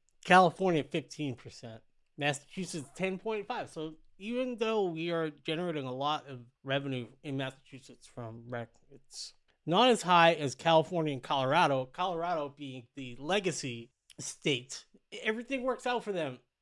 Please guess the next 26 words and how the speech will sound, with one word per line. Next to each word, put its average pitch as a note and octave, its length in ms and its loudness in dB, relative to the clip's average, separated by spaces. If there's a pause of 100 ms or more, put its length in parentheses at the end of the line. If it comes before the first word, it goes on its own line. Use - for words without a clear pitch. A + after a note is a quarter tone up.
(200)
with D3 180 -10
cannabis B2+ 520 -8
in A#2 60 -18
Colorado, A2 500 -10
as A2+ 100 -18
far B2 160 -6
as G#2 100 -8
I G2+ 60 -8
know. A2+ 240 -14 (340)
California, D#3 580 -2
too. F3 220 -4 (340)
Let's F3+ 200 -4
look, C4 200 -2
look A#3+ 140 -10
at A3+ 60 -8
Chicago. B2+ 580 0
Seven G3 400 -4
percent G3+ 420 -8
excise D3 440 -2
tax A2 480 -12
of G#2 80 -14 (100)
value F#3+ 500 -6
at B2+ 180 -10
the B2 80 -10
wholesale C3+ 580 -10
level. A2 380 -12